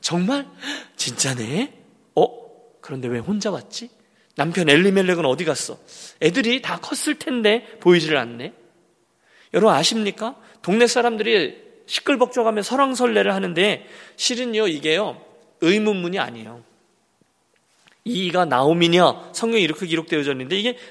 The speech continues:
묻는 게 아니에요. "너 나옴이냐?" 이런 게 아니에요. 이번에 새로 나온 번역은요, 감탄문으로 번역합니다.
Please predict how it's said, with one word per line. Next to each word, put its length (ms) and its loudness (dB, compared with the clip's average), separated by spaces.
묻는 400 2
게 100 2
아니에요. 400 -6
"너 100 -4
나옴이냐?" 640 0
이런 200 -4
게 100 -10
아니에요. 180 -16
이번에 480 4
새로 280 2
나온 240 4
번역은요, 800 -4
감탄문으로 720 0
번역합니다. 640 -6